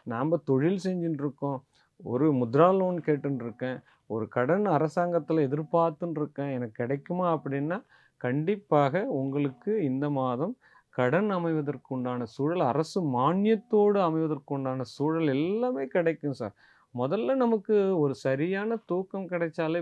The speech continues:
பெரிய ரிலீஃப் கிடைக்கும் இல்லையா? இந்த மாதம் பெருசா இருக்கிற சுமையை ஏதோ இறக்கி வச்சிட்ட மாதிரி நல்ல தூக்கம் கிடைக்கும் சார் உங்களுக்கு. மிக முக்கியமானது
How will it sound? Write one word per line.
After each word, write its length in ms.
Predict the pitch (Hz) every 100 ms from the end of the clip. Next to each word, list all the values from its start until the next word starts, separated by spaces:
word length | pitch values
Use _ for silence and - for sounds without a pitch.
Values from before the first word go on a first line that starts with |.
| -
பெரிய 240 | 135 147 156
ரிலீஃப் 340 | 135 147 151
கிடைக்கும் 440 | - 123 110 113
இல்லையா? 280 | 104 107 113 101 -
இந்த 220 | 98 101
மாதம் 560 | 98 107 131 160 165 127 175 - - _ -
பெருசா 520 | 120 131 - - 190 208
இருக்கிற 280 | 185 160 151
சுமையை 460 | - 131 147 175
ஏதோ 200 | 147 135 170 202
இறக்கி 400 | 160 147 147 160
வச்சிட்ட 320 | 156 - 151
மாதிரி 380 | 151 160 190 220
நல்ல 460 | 165 143 190 269 302 -
தூக்கம் 400 | 226 208 208 196
கிடைக்கும் 480 | 156 135 127 123 110
சார் 160 | 92 92
உங்களுக்கு. 340 | - - _ - - _ _
மிக 240 | 113 113 202
முக்கியமானது 800 | 196 - 202 196 185 180 180